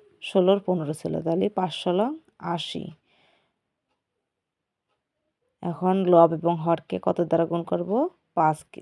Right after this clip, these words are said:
দিয়ে। পনেরো গুণ পাঁচ আর ষোলো গুণ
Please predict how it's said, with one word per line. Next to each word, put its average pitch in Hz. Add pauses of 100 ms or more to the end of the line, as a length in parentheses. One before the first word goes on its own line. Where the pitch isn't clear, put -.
(100)
দিয়ে। 139 (1080)
পনেরো 180
গুণ 170
পাঁচ 185 (360)
আর 156
ষোলো 175
গুণ 180